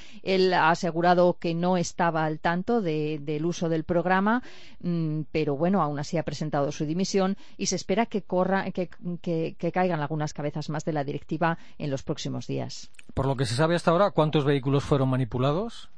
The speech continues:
Speaker 1: La empresa ha reconocido que once millones de vehículos en todo el mundo están equipados con ese programa, que lo que hace es, eh, manejar el funcionamiento del coche. Ese, ese software,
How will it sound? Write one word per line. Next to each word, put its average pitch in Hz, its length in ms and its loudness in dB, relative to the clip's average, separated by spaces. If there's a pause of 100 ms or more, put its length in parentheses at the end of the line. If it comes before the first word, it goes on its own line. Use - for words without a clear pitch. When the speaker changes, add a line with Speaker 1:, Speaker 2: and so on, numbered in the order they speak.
(320)
Speaker 1:
La 208 120 -2
empresa 202 480 4
ha 190 120 4
reconocido 196 600 2
que 175 180 0
once 240 500 6
millones 208 640 2
de 185 100 -2
vehículos 180 460 0
en 175 160 0
todo 214 300 6
el 185 100 2
mundo 208 400 2 (240)
están 196 240 0
equipados 185 460 0
con 175 160 -2
ese 175 240 -4
programa, 220 560 4 (300)
que 180 100 2
lo 175 120 6
que 190 140 0
hace 247 500 2
es, - 200 -2 (200)
eh, 175 560 0
manejar 190 1160 0
el 196 240 -2
funcionamiento 214 760 -2
del 170 320 0
coche. 180 500 0
Ese, 185 360 -4
ese 180 320 -4 (100)
software, 214 580 0